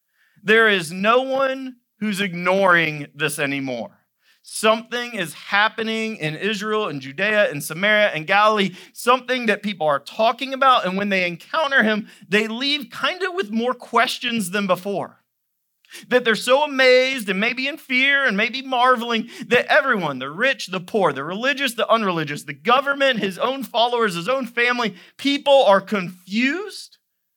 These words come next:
There's a commotion. There is a suspicion in some, but for others,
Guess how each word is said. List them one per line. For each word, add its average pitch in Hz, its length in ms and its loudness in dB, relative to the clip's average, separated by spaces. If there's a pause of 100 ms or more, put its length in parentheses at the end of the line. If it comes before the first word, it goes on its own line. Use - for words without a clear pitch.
(200)
There's 233 240 4
a 180 80 0
commotion. 247 1160 -2 (440)
There 208 280 4
is 185 120 0
a 170 60 -2
suspicion 254 1000 -6
in 226 160 -6
some, 285 500 -2 (480)
but 180 140 -4
for 202 240 -4
others, 233 880 -2